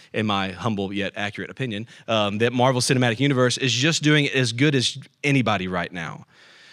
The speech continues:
They are telling stories so well, these grand stories that people want to connect themselves to. They want to be a part of. There's something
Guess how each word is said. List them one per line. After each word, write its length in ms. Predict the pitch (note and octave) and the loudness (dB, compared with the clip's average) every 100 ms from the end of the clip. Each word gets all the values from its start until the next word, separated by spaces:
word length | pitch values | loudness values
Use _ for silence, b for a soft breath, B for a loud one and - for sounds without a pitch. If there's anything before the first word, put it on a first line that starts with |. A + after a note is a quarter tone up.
| B | B
They 140 | - C#3+ | 2 2
are 80 | D3+ | 2
telling 420 | - D3+ D3+ D3 | 0 0 2 2
stories 460 | - D3+ C3 A#2+ | 2 2 2 2
so 380 | - - D#3 D3 | 2 2 2 2
well, 320 | C3 A2+ G2+ | 2 0 -2
these 180 | F2+ G#2 | -2 -6
grand 560 | A#2+ G#2 A#2+ C3+ C#3+ B2 | -6 -4 0 2 2 0
stories 600 | - - B2+ A#2 G#2 F#2+ B B - | 0 0 -2 0 -2 -6 B B -4
that 240 | A#2+ - | -4 -2
people 480 | - F3+ D3+ B2 G2+ | -2 0 2 0 -2
want 420 | G#2 C3 D3 - | -2 0 0 -2
to 80 | B2+ | -8
connect 440 | - A#2 A2+ A2+ - | -6 -4 -4 -6 -10
themselves 540 | G2 - G2 F2 - | -8 -6 -6 -6 -8
to. 180 | - F#2+ | -6 -6
They 160 | G#2 | -4
want 520 | G#2+ G2+ A2 D3 A#2+ - | -4 0 2 2 0 -2
to 100 | B2 | -2
be 160 | A2+ | 0
a 60 | G#2+ | -2
part 320 | - A2 G2+ | -4 -4 -4
of. 100 | F2+ | -4
There's 180 | A2 G#2+ | -4 0
something 520 | - D#3+ D#3 E3+ C#3+ | 0 0 0 -2 -2